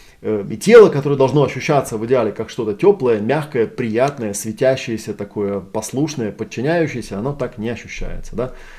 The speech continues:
Оно там то мерзнет, то нагревается, э, часто болеет беспричинно, да, с какими-то непонятными или плохо понятными симптомами. И вообще в теле какие-то ощущаются мутные потоки, спайки, рассеяния, что-то колет, режет, дергается, напрягается, отключается.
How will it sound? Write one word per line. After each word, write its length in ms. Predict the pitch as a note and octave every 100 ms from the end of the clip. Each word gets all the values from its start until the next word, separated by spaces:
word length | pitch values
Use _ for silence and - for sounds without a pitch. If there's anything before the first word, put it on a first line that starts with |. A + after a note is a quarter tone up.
| - -
Оно 180 | A2 A2
там 140 | F#2+
то 160 | - G#2+
мерзнет, 480 | A#2 F3 C#3 C3+
то 120 | - G#2+
нагревается, 840 | G#2 G#2 A#2 D3+ C3+ - A#2+ - - - - -
э, 160 | G2 F#2+
часто 380 | B2+ A#2 -
болеет 600 | G2+ G2 G#2+ C#3 D#3 D3+ -
беспричинно, 800 | G2 A2+ - C#3+ D3 D#3+ C#3+ B2+
да, 160 | A2+ B2+
с 60 |
какими-то 340 | - A2 A#2+ A#2
непонятными 880 | A2+ B2+ B2 A#2 A#2 A2+ A2 G#2
или 80 | G#2
плохо 320 | A2 B2 A#2
понятными 480 | - A#2 A#2 A2+ G#2+
симптомами. 640 | G#2+ A2 - A2+ G#2 G2+ G2 - - -
И 100 | -
вообще 280 | G#3 - D#3+
в 80 | -
теле 200 | D#3 C#3
какие-то 260 | G#2+ A#2+ A2+
ощущаются 520 | - - B2 G#2+ A#2
мутные 340 | A#2+ A2+ G#2+
потоки, 460 | G2+ A#2+ A#3 A#3 C#3+
спайки, 480 | - - G3 F#3+ A#2
рассеяния, 800 | G#2 - G3+ G#3 F#3 D#3+ C#3+
что-то 260 | B2+ - G2+
колет, 440 | - - G3+ D#3
режет, 320 | C3 D3+ B2+ G#2+
дергается, 440 | C#3+ C3 A2 A2
напрягается, 480 | G#2+ A2+ B2 A2+ G2+
отключается. 600 | F#2 A2 A2 F2 -